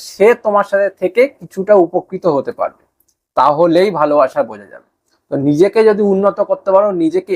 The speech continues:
এগিয়ে নিয়ে যেতে পারো, নিজেকে ওই আগের মতন ফেলনা হয়ে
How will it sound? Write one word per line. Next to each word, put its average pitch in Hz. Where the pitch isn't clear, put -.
এগিয়ে 170
নিয়ে 202
যেতে 196
পারো, 190
নিজেকে 196
ওই 180
আগের 202
মতন 208
ফেলনা 202
হয়ে 208